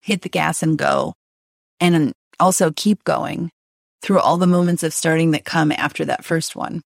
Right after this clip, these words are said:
One of the things that's really fundamental is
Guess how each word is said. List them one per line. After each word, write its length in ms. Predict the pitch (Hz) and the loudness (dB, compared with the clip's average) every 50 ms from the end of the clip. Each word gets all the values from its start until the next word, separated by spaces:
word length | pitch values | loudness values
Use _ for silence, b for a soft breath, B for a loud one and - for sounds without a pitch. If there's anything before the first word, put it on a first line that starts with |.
| _ _ _ _ _ _ _ - | _ _ _ _ _ _ _ -8
One 340 | - 165 165 180 190 190 | -4 0 2 4 4 4
of 80 | 190 170 | 4 2
the 100 | - 180 | 0 0
things 380 | 160 196 190 185 185 180 160 - _ - - - | 2 4 4 4 4 4 2 -2 _ -20 -16 -6
that's 280 | - 180 175 - - - 170 165 160 - _ _ _ _ _ | -2 -2 -2 -2 -4 -6 -6 -6 -8 -10 _ _ _ _ _
really 420 | 170 185 202 214 226 220 208 196 175 | -2 2 2 4 4 4 4 2 0
fundamental 920 | - - 170 165 160 160 160 147 143 156 156 - 170 160 156 151 151 - - | 0 -2 0 0 0 0 0 0 0 -2 -2 -2 -2 0 0 0 -2 -2 -2
is 480 | 165 165 165 165 160 160 160 - - | -2 0 0 0 0 -2 -4 -6 -12